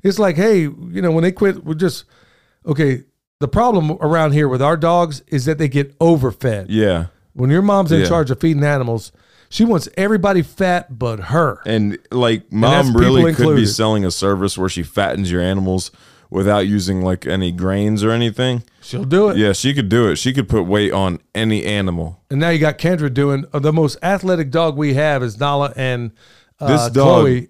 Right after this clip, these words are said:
Speaker 1: And now she's got Chloe looking like a tick.
Speaker 2: Yeah, Chloe could, you, like, Chloe used to be able to leap into the dump trailer,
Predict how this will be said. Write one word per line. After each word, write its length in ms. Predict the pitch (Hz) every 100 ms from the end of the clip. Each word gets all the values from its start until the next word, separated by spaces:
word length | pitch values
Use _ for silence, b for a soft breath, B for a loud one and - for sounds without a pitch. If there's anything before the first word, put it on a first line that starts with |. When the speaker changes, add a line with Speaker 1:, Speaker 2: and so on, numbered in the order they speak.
| -
Speaker 1:
And 140 | 139
now 220 | 147 139 127
she's 180 | 202
got 220 | 190 127 -
Chloe 260 | 175 190
looking 220 | 139 127 123
like 140 | 104
a 60 | 98
tick. 400 | - 214 151 -
Speaker 2:
Yeah, 280 | 120 123 101
Chloe 560 | - 143 196 170 101 -
could, 480 | - 175 190 160 -
you, 320 | 110 110 190 - -
like, 300 | 143 139 - - - -
Chloe 280 | 190 233 180
used 260 | 139 190 147
to 40 |
be 100 | 143
able 180 | 131 107
to 60 | 104
leap 280 | 123 147 -
into 360 | 135 151 135 131
the 140 | 107
dump 300 | 90 123 -
trailer, 440 | 92 85 87 -